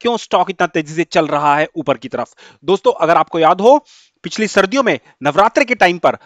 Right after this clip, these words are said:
हमने इस स्टॉक को no penny stock में आपके लिए रिकमेंड किया था। Please consult your financial advisor before investing in trading। अब चलकर जरा हम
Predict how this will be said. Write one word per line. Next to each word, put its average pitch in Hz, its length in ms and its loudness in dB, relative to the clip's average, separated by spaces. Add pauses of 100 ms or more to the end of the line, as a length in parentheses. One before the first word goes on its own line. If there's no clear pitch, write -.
(120)
हमने 220 240 0
इस 220 220 -12
स्टॉक 170 340 -2
को 190 120 0
no 156 320 0
penny 190 260 0
stock 196 260 -4
में 175 120 -4 (100)
आपके 143 300 -6
लिए 147 220 0 (240)
रिकमेंड 139 300 -6
किया 127 140 -6
था। 120 100 -6
Please 190 200 -6
consult 220 280 0
your 226 100 -2
financial 220 320 -4
advisor 226 240 -2
before 214 240 -6
investing 226 380 -10
in 226 60 -14
trading। 247 220 -4
अब 170 200 -10
चलकर 156 220 -2
जरा 156 200 0
हम 226 180 -6